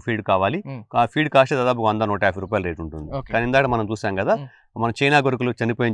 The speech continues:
Speaker 1: చేపల్ని,
Speaker 2: మ్మ్.
Speaker 1: వేస్ట్ చేపల్ని తీసుకొచ్చి దాన్ని గ్రైండర్ చేసి పేస్ట్ చేసి
Speaker 2: ఓకే.
Speaker 1: దాన్ని మనం ఫీడ్ కింద ఇవ్వగలిగితే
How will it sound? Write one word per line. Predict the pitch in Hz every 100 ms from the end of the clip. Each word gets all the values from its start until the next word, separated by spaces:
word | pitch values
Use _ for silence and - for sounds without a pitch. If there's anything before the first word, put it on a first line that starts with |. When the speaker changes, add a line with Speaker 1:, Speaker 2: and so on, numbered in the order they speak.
| 104
Speaker 1:
చేపల్ని, | 95 98 120 -
Speaker 2:
మ్మ్. | 101
Speaker 1:
వేస్ట్ | 127 123
చేపల్ని | 113 101 104 92
తీసుకొచ్చి | 95 110 101 196
దాన్ని | 139 110 104
గ్రైండర్ | 92 104 120 127 107
చేసి | 101 170
పేస్ట్ | 143 - - 127 -
చేసి | 104 104 226 143
Speaker 2:
ఓకే. | 135 113
Speaker 1:
దాన్ని | 120 139 139
మనం | 131
ఫీడ్ | 117 139 139
కింద | 131 113
ఇవ్వగలిగితే | 104 95 92 101 196